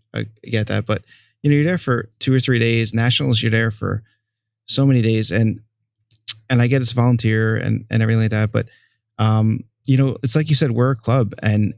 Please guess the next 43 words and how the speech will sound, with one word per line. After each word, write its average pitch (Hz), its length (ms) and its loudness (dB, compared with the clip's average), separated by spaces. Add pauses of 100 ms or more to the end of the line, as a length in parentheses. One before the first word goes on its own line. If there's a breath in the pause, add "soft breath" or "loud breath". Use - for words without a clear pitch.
(160)
uh, - 180 -10
there's 120 220 0
so 127 100 2
many 127 160 4
different 117 300 0
varieties 110 600 0
of 107 200 -2 (320)
of 110 140 0
aerobatics 107 840 -2
and 107 420 0
the 113 100 0
planes 110 240 0
that 104 100 -2
can 101 120 -6
fly 104 280 0
them, 107 380 2
and 104 360 0
getting 120 200 2
those 123 140 2
people 117 260 -2
there 110 200 2
just 113 240 -2
to 156 80 0
watch 110 520 0 (460 soft breath)
and 113 180 2
be 117 120 2
a 113 60 0
part 107 260 -2
of 120 80 -2
it. 139 160 0 (200)
Um, 104 360 2 (320)
I 113 80 2
think 135 160 2
that 139 120 0
if 120 120 0
we 120 60 -2
just - 340 -4 (560)
try 120 180 0
to 120 100 2
do 113 220 0
some 120 200 -2
type 117 240 0
of 104 120 -4